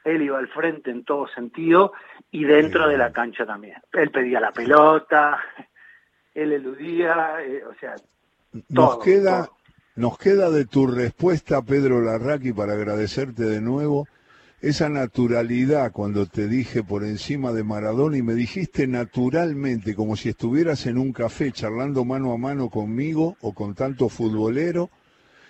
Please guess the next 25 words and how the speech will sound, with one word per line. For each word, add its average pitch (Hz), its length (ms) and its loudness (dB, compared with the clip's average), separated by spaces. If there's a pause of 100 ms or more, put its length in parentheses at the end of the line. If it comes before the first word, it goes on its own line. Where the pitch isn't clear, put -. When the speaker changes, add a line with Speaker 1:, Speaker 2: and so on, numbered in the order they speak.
(160)
Speaker 2:
y 117 100 -2
dijiste, 135 500 0
"No, 165 440 0 (340)
por 107 160 -2
encima 117 540 -4
de 104 80 -2
Maradona, 101 580 -4
no. 101 440 -6 (760)
Nadie". 98 640 -4
Lo 127 140 2
dijiste 202 460 2
con 165 220 2
la 151 120 4
naturalidad 147 1120 2
de 135 240 2
las 135 160 0
convicciones 139 840 -2
que 131 140 -4
tenés 151 480 0 (440)
por 123 200 0
todo 175 300 6
lo 143 120 6
que 127 160 -2
significa 131 800 -2
tu, 120 520 2